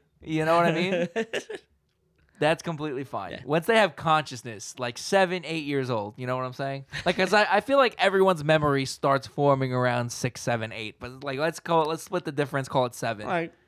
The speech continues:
Speaker 2: as I was, like, six, seven, eight, like, that would've scared the shit out of me. But, like, I
Speaker 1: I
Speaker 2: would've
Speaker 1: would
Speaker 2: got
Speaker 1: get
Speaker 2: it.
Speaker 1: over
Speaker 2: I would've,
Speaker 1: it.
Speaker 2: I would've got it.
Speaker 1: I
Speaker 2: That's
Speaker 1: would've
Speaker 2: a good
Speaker 1: got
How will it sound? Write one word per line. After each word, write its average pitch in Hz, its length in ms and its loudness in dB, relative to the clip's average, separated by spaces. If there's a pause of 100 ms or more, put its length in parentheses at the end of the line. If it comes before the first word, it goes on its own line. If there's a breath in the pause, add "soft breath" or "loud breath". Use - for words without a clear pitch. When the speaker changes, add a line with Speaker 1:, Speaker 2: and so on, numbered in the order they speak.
Speaker 2:
as 226 200 -4
I 240 80 -2
was, 220 120 -2
like, 165 160 -2
six, 180 220 -10
seven, 156 200 -2
eight, 139 180 -4
like, 131 260 -4
that 185 120 2
would've 208 120 0
scared 180 220 -6
the 127 60 -12
shit 202 240 -2
out 135 160 2
of 110 60 -10
me. 117 100 -12
But, 139 160 -6
like, 120 300 -4 (920)
I 370 40 -4
Speaker 1:
I 370 60 -2
Speaker 2:
would've 220 120 6
Speaker 1:
would 226 60 4
Speaker 2:
got 156 80 4
Speaker 1:
get 180 80 6
Speaker 2:
it. 151 40 8
Speaker 1:
over 208 200 8
Speaker 2:
I 277 80 6
would've, 233 160 6
Speaker 1:
it. - 60 -4
Speaker 2:
I 277 80 0
would've 208 180 0
got 123 220 0
it. - 120 -8
Speaker 1:
I 208 60 6
Speaker 2:
That's 254 80 8
Speaker 1:
would've 247 140 6
Speaker 2:
a - 20 4
good 208 80 8
Speaker 1:
got 180 40 6